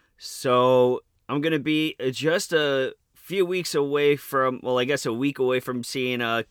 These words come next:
taking a short trip over to Saudi Arabia to see W W E,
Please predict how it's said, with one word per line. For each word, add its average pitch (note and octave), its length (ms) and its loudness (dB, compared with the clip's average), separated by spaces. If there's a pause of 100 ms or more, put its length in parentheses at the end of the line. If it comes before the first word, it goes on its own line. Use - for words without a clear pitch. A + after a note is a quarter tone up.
(220)
taking C3 280 0
a A#2+ 160 0 (100)
short - 360 -2
trip C#3+ 240 -2
over B2+ 200 -2
to A#2+ 240 2
Saudi B2+ 320 -2
Arabia B2 440 -2
to A2+ 120 -16
see A2+ 540 -6
W B2 220 0
W B2 280 2
E, B2+ 240 -2